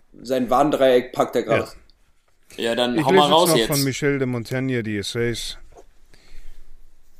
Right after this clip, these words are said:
Speaker 2: Zumindest ein Teil. Die Trunksucht.
Speaker 1: Okay.
Speaker 2: Die Trunksucht ist grob und brutal.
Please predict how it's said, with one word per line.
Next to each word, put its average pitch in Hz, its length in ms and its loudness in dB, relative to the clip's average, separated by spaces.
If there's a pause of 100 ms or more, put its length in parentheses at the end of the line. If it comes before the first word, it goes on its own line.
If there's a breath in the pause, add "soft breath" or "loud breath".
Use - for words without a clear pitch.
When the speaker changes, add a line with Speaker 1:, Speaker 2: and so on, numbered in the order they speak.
(160)
Speaker 2:
Zumindest 101 360 -4
ein 92 140 -2
Teil. 110 440 2 (320)
Die 123 80 2
Trunksucht. - 760 -2
Speaker 1:
Okay. 107 300 -10 (1120)
Speaker 2:
Die 123 100 4
Trunksucht 135 600 2
ist 117 240 -4
grob 110 320 0
und 101 120 -2
brutal. 104 580 -2